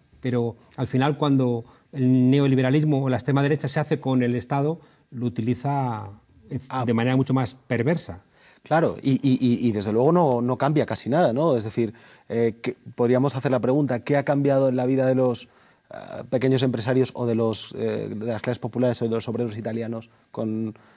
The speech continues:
Speaker 2: es verdad que no estaba solo Salvini en el gobierno, pero, pero con, con el gobierno anterior italiano? Yo creo que poca cosa.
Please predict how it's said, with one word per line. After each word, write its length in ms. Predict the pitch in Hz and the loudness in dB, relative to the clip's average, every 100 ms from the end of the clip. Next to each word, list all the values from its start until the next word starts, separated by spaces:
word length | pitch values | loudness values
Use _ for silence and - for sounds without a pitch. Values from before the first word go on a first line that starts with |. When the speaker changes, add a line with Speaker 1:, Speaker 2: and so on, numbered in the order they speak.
| _ | _
Speaker 2:
es 60 | 98 | -8
verdad 180 | 101 123 | -2 0
que 80 | 123 | 2
no 120 | 117 | 0
estaba 260 | - 113 | 0 -2
solo 200 | 107 113 | 0 -2
Salvini 340 | 98 107 110 110 | -4 -2 -2 -2
en 80 | 107 | -2
el 80 | |
gobierno, 340 | 107 151 214 104 | 0 2 2 0
pero, 340 | 107 107 101 - | 0 0 -2 -4
pero 180 | 101 101 | -6 -4
con, 400 | 107 110 110 110 | -4 -6 -8 -10
con 180 | - 117 | -6 -4
el 60 | |
gobierno 380 | 117 117 117 113 | -2 -2 -2 -2
anterior 300 | 113 113 117 | -2 -2 -4
italiano? 380 | 107 143 196 - _ - | -2 -4 -4 -6 _ -18
Yo 120 | - 107 | -12 -8
creo 120 | 123 | -4
que 80 | 151 | -2
poca 240 | 139 110 | -2 -4
cosa. 200 | 170 - | -4 -8